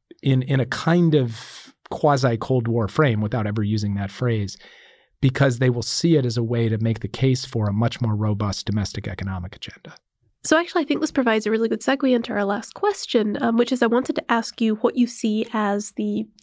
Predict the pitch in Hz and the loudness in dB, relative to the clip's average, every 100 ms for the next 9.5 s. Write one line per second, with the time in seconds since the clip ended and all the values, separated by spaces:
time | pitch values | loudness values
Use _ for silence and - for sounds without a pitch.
0 | - - 294 285 196 226 - - 220 - | -12 -2 4 6 6 2 -2 -6 -4 -4
1 | - - - - - 196 190 - - - | -6 -6 -6 -6 -4 -2 -2 -2 -2 2
2 | 247 - 269 269 277 - 269 262 320 403 | 2 2 -2 0 -2 -2 -4 0 0 0
3 | - 208 202 220 214 214 220 247 254 240 | 0 -2 0 2 4 2 4 4 4 0
4 | 220 214 208 190 214 - 190 - - - | -4 -4 0 -2 -2 -4 -4 -4 -8 0
5 | 208 196 190 202 196 196 - 226 196 - | 0 0 -2 0 0 -2 0 2 2 -2
6 | - - - - - 226 214 220 233 226 | -6 -8 -12 -14 0 2 4 2 4 4
7 | 330 - 427 359 247 247 247 285 262 - | 4 0 0 2 2 0 -2 -2 0 -2
8 | - 202 240 233 196 - 202 202 202 - | 0 2 4 4 2 0 0 0 -2 -6
9 | - 254 220 214 | -2 0 2 2